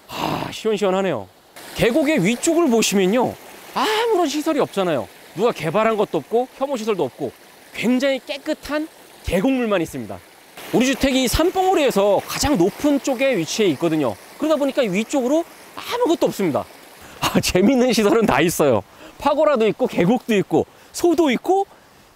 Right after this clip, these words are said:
정자까지 있습니다. 아, 없는 게 없습니다, 진짜. 와,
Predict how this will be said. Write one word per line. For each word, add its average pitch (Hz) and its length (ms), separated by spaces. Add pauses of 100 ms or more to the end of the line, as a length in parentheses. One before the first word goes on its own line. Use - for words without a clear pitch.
정자까지 240 880
있습니다. 104 600
아, - 540 (840)
없는 220 420
게 214 60
없습니다, 151 440
진짜. 117 380
와, 110 560